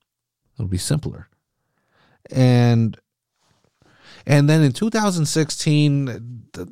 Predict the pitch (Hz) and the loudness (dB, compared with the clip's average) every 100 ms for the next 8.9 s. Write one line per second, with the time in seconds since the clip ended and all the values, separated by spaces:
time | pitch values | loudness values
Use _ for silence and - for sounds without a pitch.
0 | - 151 139 - 185 208 196 - 190 202 | -6 -2 -2 0 0 2 0 -2 0 2
1 | 185 156 139 143 135 - 135 143 131 123 | 2 2 2 4 2 2 2 4 2 2
2 | 117 101 117 107 98 90 - _ _ _ | -2 0 2 2 0 -4 -16 _ _ _
3 | _ - 113 - - 123 120 120 127 - | _ -2 0 0 0 0 2 -2 -4 -6
4 | 143 135 120 117 110 113 92 92 - - | -2 0 2 2 2 0 0 -2 -4 -2
5 | 127 123 113 107 101 104 95 101 95 95 | 0 2 2 2 0 0 -2 0 -2 -2
6 | 95 - 95 87 95 - 92 - - 101 | -4 -2 -2 0 -2 0 -2 -4 -4 -4
7 | - 127 120 104 90 98 76 - - 95 | -2 0 0 0 0 -4 -6 -10 -8 -8
8 | - 123 135 123 117 - 101 104 | -6 -2 0 0 -2 2 2 2